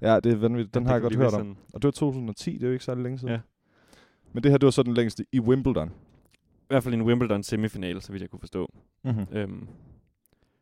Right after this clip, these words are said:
Speaker 1: Den
Speaker 2: Ja,
Speaker 1: historie
Speaker 2: det er ret
Speaker 1: tænkte jeg
Speaker 2: vildt.
Speaker 1: nemlig godt på, der hvor jeg hørte, at det var den længste, fordi så tænkte jeg, "Men er det så ikke rigtigt, det der med den der tre dages?" Men det er det så, du har lige læst op på.
Speaker 2: Ja, det er så fra to tusind og ti, ja.
Speaker 1: Det er virkelig sjovt, at, at det er, at det kan ske.
Speaker 2: Også at de bliver ved med at kunne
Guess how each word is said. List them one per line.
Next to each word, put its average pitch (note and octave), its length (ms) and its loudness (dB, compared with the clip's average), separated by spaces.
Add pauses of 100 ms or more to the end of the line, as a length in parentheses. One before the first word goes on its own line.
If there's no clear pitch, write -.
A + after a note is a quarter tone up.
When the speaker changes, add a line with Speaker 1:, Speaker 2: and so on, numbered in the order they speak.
(440)
Speaker 1:
Den D3+ 80 4
Speaker 2:
Ja, C#3+ 60 0
Speaker 1:
historie D3+ 220 4
Speaker 2:
det B2+ 60 6
er A2 40 2
ret - 40 0
Speaker 1:
tænkte C3+ 160 2
jeg C#3+ 80 2
Speaker 2:
vildt. A#2+ 100 0
Speaker 1:
nemlig A#2+ 160 0
godt G#2+ 180 0
på, A#2 160 4
der G2+ 120 2
hvor F#2 120 2
jeg F#2 100 2
hørte, A#2 260 6
at F#2+ 60 -4 (100)
det G2 80 -2
var F#2 60 -2
den F#2+ 100 -8
længste, G2 420 -8
fordi G2 180 -12
så G#2+ 120 -6
tænkte G2+ 280 -4
jeg, F#2 100 -4 (340)
"Men G2 180 -12
er F#2+ 80 -6
det A#2+ 120 -2
så C#3 100 0
ikke C3 160 -2
rigtigt, - 280 -6
det G2 80 -4
der G2 120 -2
med F2+ 120 -4
den G2 120 -6
der F2 80 -4
tre - 220 -8
dages?" F2+ 480 -8
Men G#2 120 -4
det B2+ 80 2
er G#2+ 80 0
det A2 100 -4
så, F#2+ 160 0 (180)
du A2 80 0
har G2+ 100 2
lige F#2+ 200 -6
læst F#2 180 -6
op F2+ 80 -6
på. - 100 -20
Speaker 2:
Ja, B2 100 -2 (260)
det C3 60 -8
er A#2+ 40 -8
så A#2+ 140 -8
fra G#2+ 100 -16
to - 40 -20
tusind G#2+ 140 -14
og G#2+ 80 -12
ti, A2+ 180 -12
ja. F2+ 80 -8 (300)
Speaker 1:
Det A2+ 100 4
er A2 40 4
virkelig A2+ 240 2
sjovt, A2+ 240 4
at, E2+ 80 -6 (140)
at - 100 -10 (100)
det F#2 140 -2
er, E2+ 220 -4 (240)
at - 160 -10
det G#2 80 -4
kan - 100 -6
ske. - 260 -2 (680)
Speaker 2:
Også - 260 -4
at - 140 -8
de A2+ 60 -8
bliver G#2 200 -4
ved C3 240 0
med C#3 260 -4
at G#2+ 120 -6
kunne A2 260 -8